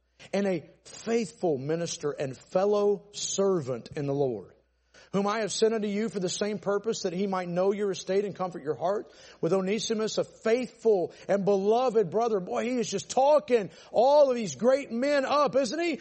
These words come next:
Who is one of you. They shall make known unto you all things which are done here.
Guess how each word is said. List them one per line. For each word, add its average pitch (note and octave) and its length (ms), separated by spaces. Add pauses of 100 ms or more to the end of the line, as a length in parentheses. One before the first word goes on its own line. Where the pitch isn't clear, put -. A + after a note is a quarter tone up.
(160)
Who C4+ 160
is G#3+ 120
one D4 200
of B3+ 140
you. D4 300 (160)
They B3 140
shall B3 180
make B3 180
known C4+ 340
unto C4 140
you A#3+ 160
all C#4 240
things B3+ 280
which A3 160
are A3 60
done B3+ 240
here. C4 260